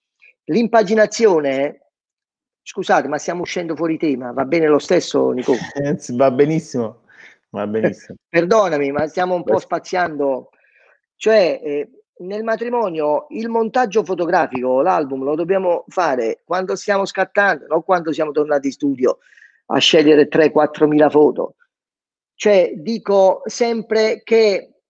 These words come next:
Speaker 1: non conta, purtroppo oggi, eh, ci troviamo di fronte ad avere questi strumenti in mano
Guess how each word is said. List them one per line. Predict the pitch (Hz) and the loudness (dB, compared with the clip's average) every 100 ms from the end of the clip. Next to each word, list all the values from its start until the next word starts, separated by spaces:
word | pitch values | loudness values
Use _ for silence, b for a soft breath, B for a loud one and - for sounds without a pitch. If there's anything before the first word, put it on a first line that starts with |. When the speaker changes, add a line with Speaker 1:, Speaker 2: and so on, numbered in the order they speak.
| _ _ _ _ _ _ _ 156 | _ _ _ _ _ _ _ -12
Speaker 1:
non | 208 254 254 240 | -2 0 0 0
conta, | 240 247 240 214 - 170 147 - - | 0 2 0 -6 -6 -4 -6 -10 -14
purtroppo | 190 - 220 214 - 202 | -14 -8 -6 -6 -8 -6
oggi, | 226 202 - 185 175 - _ _ _ _ _ _ _ | -6 -6 -10 -12 -12 -14 _ _ _ _ _ _ _
eh, | - 392 247 | -20 -16 -14
ci | - 190 | -12 -4
troviamo | 208 233 214 208 | 2 4 4 2
di | 196 | 0
fronte | 208 226 185 170 | 0 -2 -2 -2
ad | 180 | 0
avere | 214 233 214 | 2 2 2
questi | 196 - 196 | -4 -6 -12
strumenti | 180 202 208 190 | -8 -6 -4 -6
in | 196 | -6
mano | 196 202 160 139 139 160 | -2 -2 -2 -4 -4 -6